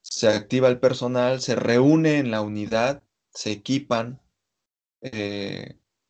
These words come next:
se moviliza el, el equipo de, de primera respuesta con herramienta, autonomía para,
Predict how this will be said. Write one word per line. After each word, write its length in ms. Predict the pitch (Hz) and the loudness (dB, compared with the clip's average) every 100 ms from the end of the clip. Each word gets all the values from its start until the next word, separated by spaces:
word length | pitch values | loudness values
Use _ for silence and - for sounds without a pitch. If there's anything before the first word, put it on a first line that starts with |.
| _ _ _ _ | _ _ _ _
se 580 | - - 117 113 113 110 | -12 -2 2 2 2 -2
moviliza 720 | 110 120 120 131 135 151 156 | 0 2 4 4 4 2 2
el, 220 | 131 107 98 | 0 -2 -4
el 400 | 113 107 104 104 | -4 -2 -2 -2
equipo 460 | 104 120 123 127 | -4 -6 -4 -2
de, 460 | 110 101 101 - - | -2 -2 -4 -10 -16
de 160 | - 104 | -10 -8
primera 400 | 104 110 123 127 | -6 0 2 2
respuesta 840 | 120 101 - 147 147 - - 104 | 0 -6 -4 -4 -4 -10 -8 -6
con 220 | 110 107 | -6 -4
herramienta, 840 | 104 101 101 117 135 139 139 170 - _ _ _ _ _ _ _ - - - _ | -4 -2 -2 0 0 0 -2 -4 -6 _ _ _ _ _ _ _ -20 -20 -20 _
autonomía 880 | - 113 120 117 113 117 143 165 151 | -2 0 0 -2 0 0 2 2 0
para, 640 | 120 107 104 98 98 101 | -2 -2 -2 -4 -8 -12